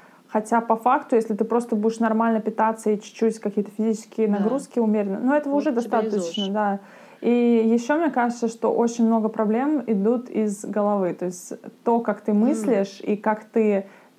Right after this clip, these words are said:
Speaker 1: уровень стресса твой в том числе. Я сама на себе
Speaker 2: О, да.
Speaker 1: замечаю, что если у меня что-то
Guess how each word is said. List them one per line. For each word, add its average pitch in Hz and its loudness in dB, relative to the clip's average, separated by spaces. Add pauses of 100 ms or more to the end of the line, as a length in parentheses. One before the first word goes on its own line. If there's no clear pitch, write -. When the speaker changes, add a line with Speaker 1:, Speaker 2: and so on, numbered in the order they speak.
(120)
Speaker 1:
уровень 247 6
стресса 262 0
твой 220 2
в 202 -12
том 214 0
числе. 208 0
Я 220 4
сама 233 2
на 233 2
себе 214 0
Speaker 2:
О, 208 2
да. 220 0
Speaker 1:
замечаю, 196 0
что 202 0
если 220 -2
у 214 0
меня 208 0
что-то 202 -2